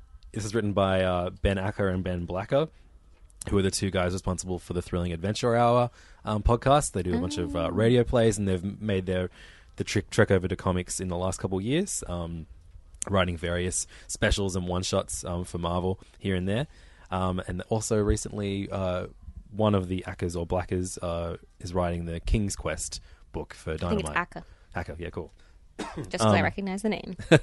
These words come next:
Speaker 1: <laughs> um, s-, art, art, artist is, uh, Danilo Beyruth, which I really liked on this.
Speaker 2: Mm-hmm.
Speaker 1: Um, this is basically,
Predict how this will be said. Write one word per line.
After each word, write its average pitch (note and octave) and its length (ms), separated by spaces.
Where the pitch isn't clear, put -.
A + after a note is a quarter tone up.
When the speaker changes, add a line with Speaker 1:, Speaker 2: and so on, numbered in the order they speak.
Speaker 1:
<laughs> - 400
um, A2+ 300
s-, - 280
art, A2 240
art, G#2+ 220
artist G2+ 380
is, F#2+ 180
uh, F2+ 140
Danilo F#2+ 460
Beyruth, F#2 600
which F#2 180
I E2 60
really E2+ 240
liked F#2+ 440
on A2 180
this. C#3 240
Speaker 2:
Mm-hmm. A3+ 600
Speaker 1:
Um, - 160
this A2 160
is B2 180
basically, A2+ 680